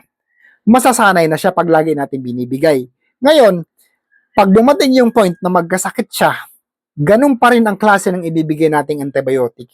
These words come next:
Hindi na siya tatablan. Kasi ang katawan niya, sanay na ang virus, ang bakterya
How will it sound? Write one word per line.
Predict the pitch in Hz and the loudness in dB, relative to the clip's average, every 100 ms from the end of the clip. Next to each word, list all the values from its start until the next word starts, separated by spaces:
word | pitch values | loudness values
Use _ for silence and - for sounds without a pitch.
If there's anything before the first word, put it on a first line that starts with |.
| - | -2
Hindi | 220 233 | 2 2
na | 202 | 2
siya | 175 151 | -2 -2
tatablan. | 131 113 117 135 123 | -2 -2 -2 -2 -2
Kasi | 151 233 | -2 -2
ang | 233 | 0
katawan | 240 220 208 175 | 0 2 0 0
niya, | 151 143 | -4 -4
sanay | 185 214 196 | -2 0 0
na | 170 170 _ - - - _ | -2 -2 _ -20 -20 -20 _
ang | 147 156 | -2 0
virus, | 220 262 214 180 - | 2 4 2 0 -2
ang | 170 175 | -6 -2
bakterya | 175 - 240 190 160 170 | -4 -2 -2 2 0 0